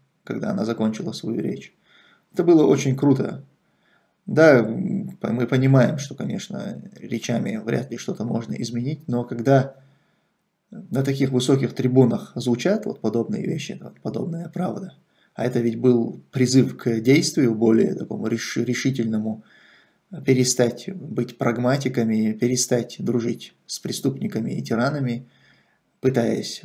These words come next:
получить из этого какую-то выгоду, а, и действовать более, а, радикально, что ли, решительно. Если,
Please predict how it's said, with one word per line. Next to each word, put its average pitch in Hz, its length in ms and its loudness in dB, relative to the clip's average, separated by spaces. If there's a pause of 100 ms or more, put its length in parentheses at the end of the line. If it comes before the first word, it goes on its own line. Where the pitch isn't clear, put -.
(140)
получить 120 360 -4
из - 60 -6
этого - 220 -4
какую-то - 300 -6
выгоду, - 500 -2 (560)
а, 185 120 -12
и 127 180 -4
действовать 123 460 2
более, 113 580 0 (280)
а, - 480 -10
радикально, 123 680 -2
что - 200 -10
ли, - 140 -8 (100)
решительно. 117 640 -6 (880)
Если, 135 640 4